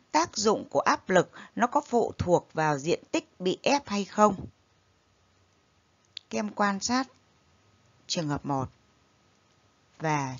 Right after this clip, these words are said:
trường hợp ba. Tương tự, hãy điền dấu bằng, dấu bé hơn,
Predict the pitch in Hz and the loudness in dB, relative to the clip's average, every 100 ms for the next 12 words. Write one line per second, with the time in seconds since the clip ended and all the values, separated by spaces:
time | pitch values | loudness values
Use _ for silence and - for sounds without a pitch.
0 | - - 160 135 135 - 165 165 160 _ | -14 -8 -6 -6 -8 -6 -6 -6 -10 _
1 | _ _ _ _ _ _ _ _ _ _ | _ _ _ _ _ _ _ _ _ _
2 | _ _ _ _ _ _ _ _ _ _ | _ _ _ _ _ _ _ _ _ _
3 | _ _ _ _ _ _ _ _ _ _ | _ _ _ _ _ _ _ _ _ _
4 | - 220 208 196 - - _ _ _ _ | -2 0 2 0 -2 -12 _ _ _ _
5 | - - 214 208 180 151 127 _ _ _ | -10 -6 0 4 4 4 -6 _ _ _
6 | _ 143 175 202 170 135 123 _ _ - | _ -2 2 4 2 0 -10 _ _ -12
7 | 175 170 175 208 202 | -2 0 0 0 0